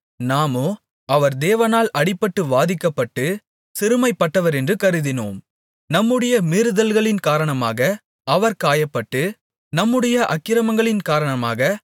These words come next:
அவர் நொறுக்கப்பட்டார். நமக்கு சமாதானத்தை உண்டுபண்ணும் ஆக்கினை அவர் மேல் வந்தது. அவருடைய தழும்புகளால் குணமாகிறோம்.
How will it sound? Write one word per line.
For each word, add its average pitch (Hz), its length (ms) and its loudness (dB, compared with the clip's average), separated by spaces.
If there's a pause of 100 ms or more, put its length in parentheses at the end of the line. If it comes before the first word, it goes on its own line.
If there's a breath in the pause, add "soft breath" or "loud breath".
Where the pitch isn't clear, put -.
(140)
அவர் 151 320 2
நொறுக்கப்பட்டார். 156 760 0 (340)
நமக்கு 208 400 -2
சமாதானத்தை 226 840 0
உண்டுபண்ணும் 196 640 0 (120)
ஆக்கினை 143 500 -2 (320)
அவர் 214 300 2
மேல் 226 200 0
வந்தது. 127 480 -4 (280)
அவருடைய 226 560 2 (140)
தழும்புகளால் 170 640 0
குணமாகிறோம். 160 800 -2